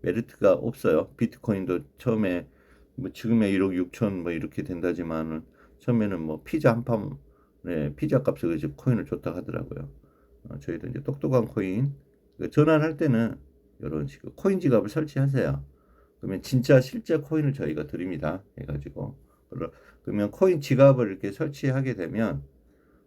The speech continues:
어, 유알엘이, 그 코인 지갑 그 유알엘이 이렇게 접속이 됩니다. 저희 똑똑한 코인. 그래서 여기에 들어가서 회원 가입하셔서 코인 주소를 생성해서 여기다 입력을 해주세요. 코인 주소를 그대로.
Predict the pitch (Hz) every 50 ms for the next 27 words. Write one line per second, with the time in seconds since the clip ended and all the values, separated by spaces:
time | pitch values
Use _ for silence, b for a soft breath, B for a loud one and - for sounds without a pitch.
0 | _ - - 76 71 69 82 92 110 127 143 143 170 - 95 85 71 78 71 71
1 | 69 69 - - - - _ - 71 - - 139 120 110 - - 87 90 87 78
2 | - - _ - - - - 69 82 92 101 101 - 80 73 71 - 117 127 135
3 | - - - - - - - - - - _ _ _ _ _ - 71 69 - -
4 | 82 80 73 71 71 - - 69 71 69 - - - - - - - - - -
5 | 139 - - 80 71 - - - - - - - - - - - - B B B
6 | B B B B _ - 80 87 87 95 101 120 135 139 139 139 - - _ -
7 | - 85 85 82 80 80 - - - - - - - 117 120 127 123 117 107 -
8 | 95 82 73 71 82 82 - _ _ - 85 - - - - 143 139 127 120 107
9 | 95 - b b b b b b _ _ - 113 - 120 98 90 - 131 131 131
10 | 131 120 110 110 110 107 - 127 147 156 143 - _ _ _ _ _ _ - -
11 | 85 85 92 90 98 90 - - - 104 113 117 123 123 113 104 98 110 107 -
12 | - 82 73 71 78 71 69 69 - - 82 73 - - - - - - - -
13 | - - - 73 71 69 -